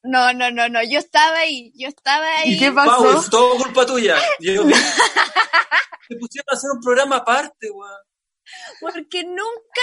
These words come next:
Speaker 1: nos pescaste, po, weón.
Speaker 3: Pero, weón, dice gente que no conozco.
Speaker 1: Ya, y weón, y el
Speaker 3: Ya.
Speaker 1: último invitado era el Lucas, y el Lucas te empezó a
Speaker 3: Yo
Speaker 1: hablar,
Speaker 3: estaba
Speaker 1: "Oye".
Speaker 3: hablando con una persona, no le podía, no le podía cortar y decir, "Oye, ¿sabes qué? Chao".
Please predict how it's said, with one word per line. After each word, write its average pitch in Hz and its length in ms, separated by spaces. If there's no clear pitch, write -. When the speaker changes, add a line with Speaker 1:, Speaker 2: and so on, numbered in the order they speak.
Speaker 1:
nos 508 240
pescaste, 453 760
po, 359 220
weón. 330 460
Speaker 3:
Pero, 339 180
weón, 320 240
dice 294 360
gente 240 680
que 220 180
no 233 160
conozco. 240 840
Speaker 1:
Ya, 240 480
y 269 120
weón, 285 380
y 269 120
el 277 140
Speaker 3:
Ya. 349 120
Speaker 1:
último 381 160
invitado 381 420
era 339 140
el 320 160
Lucas, 233 540
y 247 100
el 254 100
Lucas 311 280
te 320 60
empezó 294 320
a 277 40
Speaker 3:
Yo 277 60
Speaker 1:
hablar, 269 160
Speaker 3:
estaba 214 140
Speaker 1:
"Oye". 208 80
Speaker 3:
hablando 226 260
con 208 100
una 208 100
persona, 214 400
no 208 120
le 196 80
podía, 185 280
no 175 120
le 185 80
podía 190 180
cortar 190 460
y 196 60
decir, 185 200
"Oye, 190 100
¿sabes 165 240
qué? - 80
Chao". 190 360